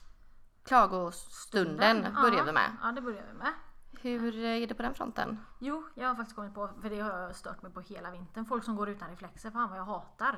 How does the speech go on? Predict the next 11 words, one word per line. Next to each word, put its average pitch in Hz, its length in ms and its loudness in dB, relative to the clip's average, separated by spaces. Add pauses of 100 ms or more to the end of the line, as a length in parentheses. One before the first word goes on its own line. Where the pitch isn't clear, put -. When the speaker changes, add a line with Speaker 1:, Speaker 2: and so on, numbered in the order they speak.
(120)
Speaker 2:
de - 80 -4
Speaker 1:
Ja. - 80 0
Speaker 2:
människorna. 220 420 -2 (420)
Ja, 311 100 6
men, 311 180 4
nej, 339 160 2
men 349 120 2
alltså, 302 180 12
Speaker 1:
Ja. - 20 12
Speaker 2:
jag 285 80 8
hatar, 262 300 4